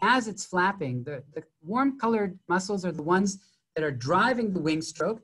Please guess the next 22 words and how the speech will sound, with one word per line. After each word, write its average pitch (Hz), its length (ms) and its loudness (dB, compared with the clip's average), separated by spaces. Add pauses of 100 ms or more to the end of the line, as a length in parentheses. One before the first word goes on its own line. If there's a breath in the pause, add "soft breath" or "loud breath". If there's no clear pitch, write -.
(360)
And 175 80 -2
then 220 100 2
the 220 100 2
cooler 311 440 0
muscles 202 460 0
here 190 420 0
are 170 240 2
four 269 520 0
out 202 180 4
of 190 80 -4
the 170 80 -4
twelve 233 520 2
steering 202 640 0
muscles 170 520 -4 (360 soft breath)
that 165 100 0
actually 202 520 0
affect 202 520 -4
slight 214 420 -2
motions 185 540 0
of 147 160 -6
the 151 60 -4
wing 160 420 0